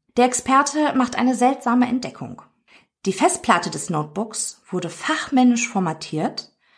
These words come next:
die Daten mit einem speziellen Programm gelöscht. Es besteht keine Chance, die Daten wiederherzustellen.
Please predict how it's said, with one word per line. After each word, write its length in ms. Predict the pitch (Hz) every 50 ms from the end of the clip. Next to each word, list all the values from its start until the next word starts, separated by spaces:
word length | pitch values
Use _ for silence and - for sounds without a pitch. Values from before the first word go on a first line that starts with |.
| _ _ _ -
die 120 | 220 220
Daten 500 | - 202 185 202 220 214 - 285 294 302 -
mit 140 | - 202 208
einem 160 | 214 208 226
speziellen 480 | 226 - - 226 - - 240 240 262 277
Programm 460 | 262 - 262 269 - 185 170 180 185
gelöscht. 540 | 190 220 202 156 113 - - - - - - _ _ _ _ _ _ _ _ _ _
Es 180 | - 240 240
besteht 320 | 240 285 - - 294 294 -
keine 280 | - 285 311 330 359
Chance, 580 | 339 - - 262 247 254 254 247 - 254 254 262
die 140 | 247 262 202
Daten 340 | 214 196 190 190 208 208 202
wiederherzustellen. 920 | 196 208 214 208 185 170 - - - 131 - - 185 - - - - -